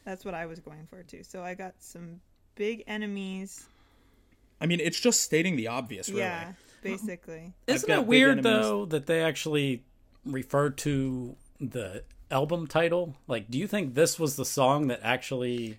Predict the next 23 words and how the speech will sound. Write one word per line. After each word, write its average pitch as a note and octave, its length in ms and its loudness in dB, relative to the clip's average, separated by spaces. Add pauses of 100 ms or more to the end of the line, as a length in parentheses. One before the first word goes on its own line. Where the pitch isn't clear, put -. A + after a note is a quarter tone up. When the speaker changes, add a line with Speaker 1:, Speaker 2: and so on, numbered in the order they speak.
(140)
Speaker 1:
Um, A#3 220 -2
Steve, B3+ 380 -4
you C#4+ 120 -6
haven't E4 240 -6
heard D4 180 -12
the A#3+ 100 -6
whole A3 220 -8
album, A3 340 -8
dear, F3+ 380 -12
but F#3 460 -12
believe G3+ 240 -6
me, F3+ 100 -8
this F3+ 200 -12
is G#3 120 -12
not G3+ 120 -8
the G3 120 -10
only F3 160 -12
time. D#3 260 -18 (500)
Speaker 3:
Ooh. F#2 720 -6 (140)
Speaker 1:
<laughs> - 160 -20
Yeah, G3 300 -4 (140)
don't G#3 200 -4
worry. G#3 360 0